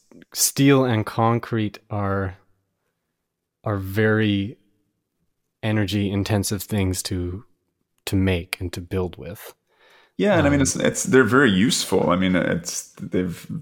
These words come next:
Speaker 2: done incredible things in terms of building up human infrastructure,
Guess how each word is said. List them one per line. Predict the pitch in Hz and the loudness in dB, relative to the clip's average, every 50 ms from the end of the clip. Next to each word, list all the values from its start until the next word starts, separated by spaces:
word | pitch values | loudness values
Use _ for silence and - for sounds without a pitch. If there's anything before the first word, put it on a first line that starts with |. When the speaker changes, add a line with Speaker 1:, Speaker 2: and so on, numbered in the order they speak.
| - _ _ _ _ - - | -14 _ _ _ _ -10 -2
Speaker 2:
done | - 95 87 90 | 0 0 2 2
incredible | 87 82 - 95 90 90 92 92 90 | 0 0 2 4 4 4 4 2 -2
things | 87 - 92 90 95 101 98 90 | -2 0 0 0 2 2 0 0
in | 90 85 85 | 0 0 0
terms | 82 - 87 85 85 82 82 | 0 -2 0 0 0 0 0
of | 82 80 80 80 - - - - 87 87 - - | -2 -2 -4 -6 -8 -14 -16 -12 -12 -12 -8 -4
building | - 90 87 85 87 85 | -2 0 2 2 2 0
up | 82 80 80 | 0 -2 -4
human | - 95 90 85 80 80 | -4 -2 -2 0 0 0
infrastructure, | 82 85 - - 87 - - 90 87 82 - - - 82 82 82 82 | 0 -2 -2 -4 -6 -4 -2 -2 -2 -2 -4 -4 -4 -2 -2 -2 -4